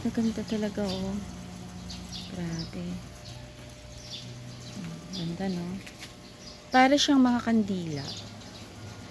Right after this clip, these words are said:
Ito yung mga tinatanim niya na, oh. Ayan. Kukuha kami ng maliliit, tapos pagbalik ko, ganyan na siya. Oh, diba? Ang ganda. Sobrang ganda. Ganda,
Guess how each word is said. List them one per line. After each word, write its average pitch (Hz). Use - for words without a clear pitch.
Ito 208
yung 220
mga 202
tinatanim 190
niya 185
na, 180
oh. 170
Ayan. 147
Kukuha 208
kami 196
ng 190
maliliit, 214
tapos -
pagbalik 196
ko, 190
ganyan 160
na 156
siya. 165
Oh, -
diba? 165
Ang 170
ganda. 175
Sobrang -
ganda. -
Ganda, 170